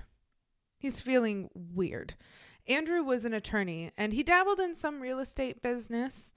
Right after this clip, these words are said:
And during his day, he actually had a really amazing day.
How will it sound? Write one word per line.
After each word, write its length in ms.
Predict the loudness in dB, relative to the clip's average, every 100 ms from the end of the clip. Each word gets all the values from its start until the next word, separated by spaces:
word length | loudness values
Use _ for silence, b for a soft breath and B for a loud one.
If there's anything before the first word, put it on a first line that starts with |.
| b b b b
And 180 | 0 4
during 280 | 4 4 2
his 220 | -2 0
day, 420 | 4 6 6 2
he 120 | 0
actually 300 | -2 0 2
had 120 | 2
a 100 | 2
really 420 | -2 0 2 2 0
amazing 580 | -2 0 -2 -4 -10 -6
day. 360 | -4 -4 -8